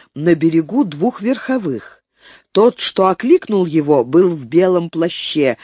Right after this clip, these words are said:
конец которого, накинутый на голову, оставлял открытой только его завитую и надушенную бороду. Его товарищ крепко стиснул бока лошади сильными голыми ногами. На нём был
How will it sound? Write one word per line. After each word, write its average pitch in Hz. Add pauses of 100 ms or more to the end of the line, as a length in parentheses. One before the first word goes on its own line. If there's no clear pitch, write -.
(140)
конец 151
которого, 180 (300)
накинутый 160
на 156
голову, 180
оставлял 170
открытой 185
только 196
его 180 (300)
завитую 196
и 196
надушенную 170
бороду. 123 (400)
Его 240
товарищ 254
крепко 196
стиснул 196
бока 175
лошади 185
сильными 180
голыми 170
ногами. 147 (240)
На 147
нём 180
был 160